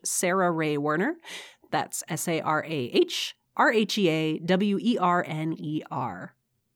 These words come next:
Special thanks for producing today's episode go out to Tamara Selman,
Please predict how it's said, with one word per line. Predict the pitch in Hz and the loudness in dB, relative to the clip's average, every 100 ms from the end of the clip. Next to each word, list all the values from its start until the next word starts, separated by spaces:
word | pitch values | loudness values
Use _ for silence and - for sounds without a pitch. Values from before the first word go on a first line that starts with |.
| _ _ _ _ _ | _ _ _ _ _
Special | - - 277 285 | -6 2 4 4
thanks | 240 240 226 233 | 4 4 2 2
for | - | 0
producing | 208 226 214 208 208 202 | 0 0 0 0 0 0
today's | 214 208 220 214 | 0 4 4 4
episode | 185 185 - 165 160 | 0 -2 0 0 2
go | 185 | 2
out | 180 180 | 2 0
to | - 185 | -2 -2
Tamara | 165 - 208 190 180 | -2 -4 -2 2 2
Selman, | 175 - 175 185 226 302 | 2 2 2 2 2 0